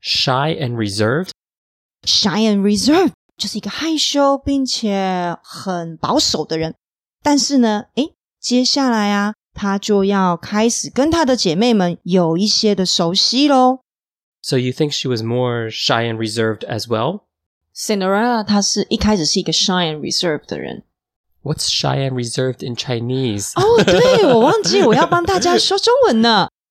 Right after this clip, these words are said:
Speaker 2: Shy就是害羞的意思，reserved呢就是一个比较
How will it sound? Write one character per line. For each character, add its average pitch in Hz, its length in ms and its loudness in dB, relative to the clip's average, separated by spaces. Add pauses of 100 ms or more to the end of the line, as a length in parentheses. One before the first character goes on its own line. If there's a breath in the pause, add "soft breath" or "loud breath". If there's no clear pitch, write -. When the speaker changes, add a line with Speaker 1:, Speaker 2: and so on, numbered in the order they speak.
(340)
Speaker 2:
Shy 226 460 2
就 190 100 0
是 180 140 -4
害 359 280 -2
羞 208 300 2
的 175 80 -2
意 156 220 -8
思， - 260 -16 (400)
reserved 226 840 2
呢 147 160 -10
就 190 180 -8
是 170 200 -6
一 151 60 -8
个 - 60 -20
比 - 100 -20
较 175 120 -12